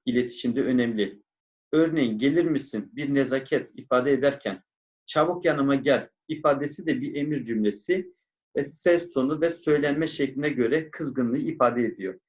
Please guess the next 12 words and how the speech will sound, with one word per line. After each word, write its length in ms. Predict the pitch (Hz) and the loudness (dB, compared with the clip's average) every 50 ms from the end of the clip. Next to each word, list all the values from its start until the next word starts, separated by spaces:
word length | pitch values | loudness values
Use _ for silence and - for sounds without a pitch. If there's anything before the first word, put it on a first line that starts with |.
| _ _ _ _ _ - | _ _ _ _ _ -16
İkisinde 560 | - 143 - 151 151 - - 156 156 156 151 | -16 -16 -14 -14 -16 -12 -8 -6 -4 -4 -4
de 60 | 147 | -6
sen 220 | - - 156 156 156 | -4 -4 -4 -4 -6
kişiyi 300 | - - - - 156 151 | -10 -10 -6 -4 -4 -2
çağırıyorsun. 640 | - 165 143 139 131 135 123 - - - 90 90 - _ _ _ _ _ _ _ _ _ _ - | 0 2 2 2 2 0 -2 -4 -6 -14 -16 -16 -18 _ _ _ _ _ _ _ _ _ _ -2
Ama 420 | 120 135 151 156 131 101 - - _ _ _ _ _ | 0 2 2 4 2 2 0 -4 _ _ _ _ _
birini 580 | 107 107 104 107 135 139 147 147 151 139 117 110 | -18 -10 -4 -2 -2 0 0 0 -2 -2 0 2
rencide 360 | 123 123 123 117 120 120 151 | 2 2 2 0 -2 -2 -2
etmeden 720 | - - 151 151 - - 131 113 104 110 101 90 - - _ _ | 0 0 0 -2 0 0 -2 0 2 2 0 0 -4 -12 _ _
kibar 300 | - - 101 117 131 139 | -10 -2 2 2 2 2
şekilde 400 | - - 143 156 156 147 156 151 | 2 -4 -6 -4 -4 -4 -4 -2
çağırırken 600 | - 156 143 139 135 139 - 180 185 185 - | 0 0 0 0 -2 -4 -4 -4 -4 -4 -8